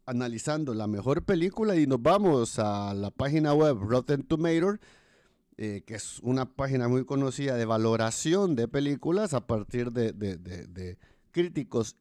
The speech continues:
y del público en general, habla que It Happened One Night está como la mejor película y Citizen Kane,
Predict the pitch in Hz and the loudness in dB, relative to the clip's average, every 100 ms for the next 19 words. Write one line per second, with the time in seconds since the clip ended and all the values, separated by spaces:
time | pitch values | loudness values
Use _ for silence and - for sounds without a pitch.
0 | _ 147 156 160 151 - 139 135 160 156 | _ 0 4 4 4 2 0 2 4 6
1 | 151 175 233 220 202 254 - _ _ _ | 6 4 6 4 4 0 -8 _ _ _
2 | 185 240 226 170 - 139 135 185 185 226 | -2 2 4 4 4 4 4 4 4 4
3 | - 143 113 101 117 127 127 123 107 95 | 2 4 4 4 2 2 2 2 0 -4
4 | - _ _ _ _ - 123 - 156 233 | -10 _ _ _ _ -8 -8 -6 -4 -2
5 | 202 - 139 143 131 127 127 - 110 104 | -2 0 2 2 2 4 2 2 -2 0
6 | 110 110 110 110 180 240 240 175 127 123 | 0 2 2 0 0 -2 -2 -2 -2 0
7 | 180 247 | 2 0